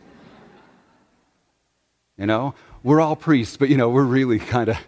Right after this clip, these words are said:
we're a little more equal 'cause we wear these white things. No. What the village learns is that they are all priests.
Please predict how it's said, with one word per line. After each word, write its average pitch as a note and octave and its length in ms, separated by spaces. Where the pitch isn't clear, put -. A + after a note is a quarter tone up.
we're D#3+ 100
a D#3 60
little D#3 160
more C3+ 180
equal C#3 280
'cause G#2+ 180
we B2+ 80
wear B2 160
these A2 160
white A2 260
things. F2+ 480
No. G#2 340
What A#2+ 140
the G#2+ 80
village B2 380
learns A2+ 420
is F2+ 100
that G2 120
they G#2 120
are F#2+ 100
all F2+ 180
priests. - 720